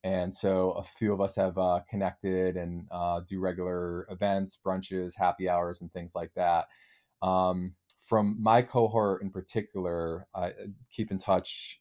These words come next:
email every so often, Facebook, uh, LinkedIn. And it's just, it's, it's always very exciting to see just the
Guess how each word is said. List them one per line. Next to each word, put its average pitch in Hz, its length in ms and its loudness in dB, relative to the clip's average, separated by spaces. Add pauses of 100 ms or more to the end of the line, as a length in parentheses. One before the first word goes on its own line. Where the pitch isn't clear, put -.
email 98 320 2
every 92 160 2
so 92 200 0
often, 87 380 2
Facebook, 87 640 -2 (100)
uh, 85 240 2
LinkedIn. 87 640 -4 (440)
And 98 200 2
it's 95 140 -2
just, - 320 -4
it's, - 520 -8
it's 101 220 -8
always 110 320 2
very 98 220 2
exciting 92 320 -2
to 90 80 -6
see 87 280 -8
just 87 300 -10
the 87 380 -4